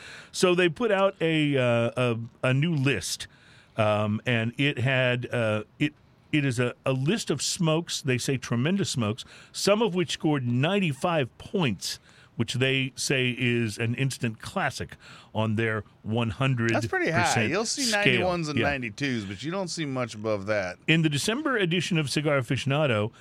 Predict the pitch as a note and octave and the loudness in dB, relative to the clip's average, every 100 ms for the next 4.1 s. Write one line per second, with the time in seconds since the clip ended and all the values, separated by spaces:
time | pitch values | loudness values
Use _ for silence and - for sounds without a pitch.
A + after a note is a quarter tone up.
0 | - - _ A#2+ A#2 A#2 A#2+ - - A#2+ | -20 -20 _ 0 2 2 -2 -8 -2 0
1 | C3 - - D3 C3+ C#3+ A3 F#3 C#3+ B2 | 0 -2 2 2 2 2 2 0 -2 -2
2 | D3 C4 B3+ D#3 C3 B2+ - B2+ B2 A#2+ | 0 0 0 -2 -2 -2 -2 -2 0 0
3 | A2 A#2+ A2+ A2+ C3+ B2 A2+ A#2+ C#3+ A#2 | 0 -2 -2 -2 0 0 0 0 -2 -2